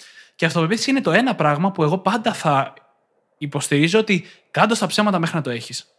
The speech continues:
Ειδικά όταν έχει να κάνει με την έβρεση εργασίας και την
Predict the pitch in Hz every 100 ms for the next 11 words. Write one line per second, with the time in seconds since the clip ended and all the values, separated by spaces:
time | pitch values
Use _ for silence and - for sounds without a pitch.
0 | - 160 151 202 196 190 180 165 170 160
1 | 151 147 147 - 139 127 156 160 - 147
2 | 127 _ _ _ _ _ - 143